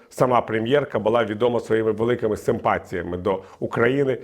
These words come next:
антипутінською політикою. Вона очолює партію, яка завжди підтримувала зусилля уряду Маріо Драги по допомозі Україні. Але коаліція,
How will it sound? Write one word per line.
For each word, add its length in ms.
антипутінською 960
політикою. 520
Вона 260
очолює 460
партію, 500
яка 200
завжди 300
підтримувала 600
зусилля 440
уряду 300
Маріо 320
Драги 360
по 180
допомозі 480
Україні. 440
Але 220
коаліція, 760